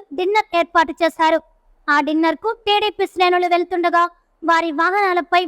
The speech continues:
వైసీపీ శ్రేణులు రాళ్లు రువ్వి దాడులకు తెగబడ్డారు. టీడీపీ కార్యకర్తల వెంట ఎమ్మెల్యే రాంప్రసాద్ రెడ్డి కుమారుడు నిశ్చల్ నాగిరెడ్డి కూడా ఉన్నారు. ఈ దాడిలో ముగ్గురు టీడీపీ కార్యకర్తలకు తీవ్ర గాయాలయ్యాయి.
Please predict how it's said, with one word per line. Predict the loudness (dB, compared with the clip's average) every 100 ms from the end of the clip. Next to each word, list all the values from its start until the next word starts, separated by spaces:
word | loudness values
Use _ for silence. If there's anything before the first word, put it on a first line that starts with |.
| 0
వైసీపీ | -2 -2 -6 -6
శ్రేణులు | -2 0 2 0 0
రాళ్లు | 0 0 -2
రువ్వి | -2 -4 -6 -2 0
దాడులకు | 0 0 -4 -2
తెగబడ్డారు. | -2 0 0 2 0 -2 _ _ _ _ _
టీడీపీ | 0 0 0 -4 -2
కార్యకర్తల | 0 0 -4 -2 0 0
వెంట | 0 0 -2 -4 _ -2 0
ఎమ్మెల్యే | 2 0 2 2
రాంప్రసాద్ | 0 0 -2 -2 0
రెడ్డి | 0 0 -2
కుమారుడు | 0 2 2 0 -2 -2
నిశ్చల్ | -4 0 0 2
నాగిరెడ్డి | 0 0 -2 -2 -4
కూడా | -2 -2 -2
ఉన్నారు. | 0 0 -2 -2 0
ఈ | 2
దాడిలో | 2 2 2 2
ముగ్గురు | 2 2 0 0
టీడీపీ | -2 -2 -6 -2
కార్యకర్తలకు | -2 0 -6 -4 -4 -2 -6 -4
తీవ్ర | -2 0 0 0
గాయాలయ్యాయి. | -2 -2 -2 0 0 -2